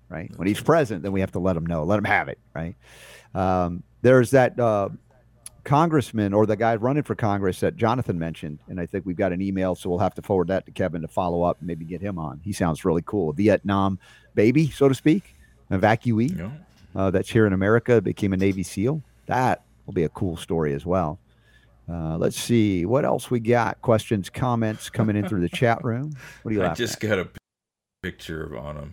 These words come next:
Speaker 2: I gotta download this.
Speaker 1: Oh, a new picture from, uh, of Autumn?
Speaker 2: Oh, this is, this is awesome. Yeah, let's see here. It ma-, it came in while the show was going. I didn't even notice that it came in.
Speaker 1: Hmm.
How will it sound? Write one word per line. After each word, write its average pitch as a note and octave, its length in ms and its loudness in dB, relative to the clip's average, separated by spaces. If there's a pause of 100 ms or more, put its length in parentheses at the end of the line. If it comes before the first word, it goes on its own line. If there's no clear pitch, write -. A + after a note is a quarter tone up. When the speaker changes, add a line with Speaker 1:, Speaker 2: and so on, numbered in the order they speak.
Speaker 2:
I D#2+ 40 -14
gotta D#2+ 180 -12
download - 460 -16
this. - 160 -18
Speaker 1:
Oh, C#3+ 100 8
a C#3 60 6
new C#3 160 6
picture D3+ 320 2
from, C3+ 180 0
uh, A#2 60 4
of A#2+ 400 2
Autumn? D3+ 280 2 (840)
Speaker 2:
Oh, G2+ 400 2
this F#2 160 -6
is, D#2 240 -12
this E2 220 -12
is - 100 -20
awesome. - 480 -16 (240)
Yeah, E2 120 -14 (340)
let's - 120 -20
see - 200 -16
here. F2 300 -18 (1700)
It E2 220 -4
ma-, F#2 80 -4
it F#2+ 220 -2
came F2+ 260 -2
in E2+ 160 -4
while E2 160 -2
the D#2+ 80 -6
show E2 220 -6
was D#2+ 100 -8
going. D#2+ 180 -8
I D2+ 100 -4
didn't D#2 160 -8
even D2 160 -10
notice D2+ 280 -10
that - 100 -10
it C#2+ 100 -14
came D#2+ 260 -12
in. D#2 200 -12 (440)
Speaker 1:
Hmm. F#2+ 240 -4